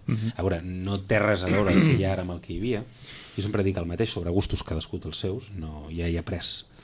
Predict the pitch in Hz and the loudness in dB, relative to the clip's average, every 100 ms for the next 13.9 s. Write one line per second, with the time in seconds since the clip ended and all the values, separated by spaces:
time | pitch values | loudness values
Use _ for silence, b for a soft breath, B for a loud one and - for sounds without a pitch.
0 | B - - 95 104 98 - - 101 - | B -20 -8 0 2 2 2 0 -2 4
1 | 107 107 180 165 - - - - 98 B | 4 4 4 4 4 0 -2 -2 -2 B
2 | B B B - 95 - 135 110 - 131 | B B B -10 -10 -6 -6 -2 0 2
3 | 120 120 120 110 113 104 110 147 135 143 | 0 0 0 2 2 0 2 4 4 6
4 | 139 117 110 B B - 113 107 127 117 | 6 6 4 B B 2 4 8 6 8
5 | - 135 127 120 107 104 104 98 135 131 | 6 6 6 6 4 4 4 6 4 2
6 | 120 143 127 107 95 135 147 143 120 110 | 4 4 6 8 8 8 6 4 4 4
7 | 90 87 - - 139 139 104 - - 80 | 4 0 -8 -4 0 2 2 0 -4 -8
8 | - 107 156 - 92 107 104 120 - - | -6 -4 -4 -6 -6 -4 4 6 4 0
9 | 104 - 123 113 104 127 156 92 87 95 | -6 -2 0 2 2 0 0 -6 -6 -4
10 | 95 110 180 262 B B B B - 95 | -2 -2 -2 -6 B B B B -10 -8
11 | - 92 110 - B B B B B 82 | -2 0 0 -2 B B B B B -10
12 | 82 90 82 87 87 85 - 98 101 - | -8 -6 -6 -6 -8 -6 -4 0 0 2
13 | 113 127 98 85 82 - 82 101 | 0 2 0 0 -4 -10 -8 -8